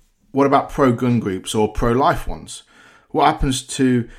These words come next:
our attitude when it looks at L G B T Q plus supporting parties or people, or perhaps those who don't support those kind of groups? What about conservative politicians, or maybe Labour ones?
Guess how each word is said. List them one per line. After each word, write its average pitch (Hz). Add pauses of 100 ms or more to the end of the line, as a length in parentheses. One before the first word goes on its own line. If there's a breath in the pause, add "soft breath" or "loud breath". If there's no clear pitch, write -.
(200 loud breath)
our 120
attitude 123
when 117
it 113
looks 113
at 123
L 120
G 117
B 110
T 107
Q 113
plus -
supporting 113
parties 104
or 98
people, 101
or 120 (340 loud breath)
perhaps -
those 120
who 120
don't 120
support -
those 87
kind 85
of 80
groups? - (760 soft breath)
What 131
about 139
conservative 131
politicians, 101
or 107
maybe 120
Labour 117
ones? 90